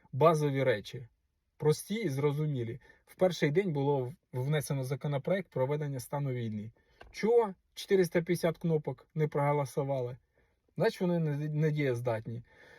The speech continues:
А як російські граждані, Бужанський, блядь, Бойко, Третьякова, там, у-, вся оця партія ригів, да?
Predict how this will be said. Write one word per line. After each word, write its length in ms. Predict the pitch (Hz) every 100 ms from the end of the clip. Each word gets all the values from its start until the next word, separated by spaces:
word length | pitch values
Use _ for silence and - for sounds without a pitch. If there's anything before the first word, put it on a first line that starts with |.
| - _ _ _ _
А 120 | 156
як 400 | 202 233 175 - -
російські 760 | 147 147 170 196 170 - 156
граждані, 600 | 147 165 135 123 127 131
Бужанський, 800 | 127 160 151 170 165 151 - 143
блядь, 440 | 139 135 131 123 -
Бойко, 720 | 127 135 165 165 147 127 139
Третьякова, 1160 | 139 151 147 151 - 156 160 156 139 131 123
там, 320 | 120 127 120 117 _ _ _ _
у-, 260 | 156 139 143
вся 280 | - 165
оця 720 | 147 139 151 139 139 135 127 123 _ _
партія 520 | 156 151 147 139 135
ригів, 540 | 147 165 143 127 123
да? 260 | 120 135